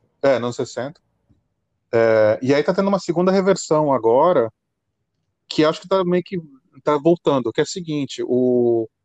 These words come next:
muito do, da base,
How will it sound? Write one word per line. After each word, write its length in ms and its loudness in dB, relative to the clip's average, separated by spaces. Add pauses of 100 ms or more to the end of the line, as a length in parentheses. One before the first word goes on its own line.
(1080)
muito 520 0
do, 240 2
da 120 -2
base, 920 -2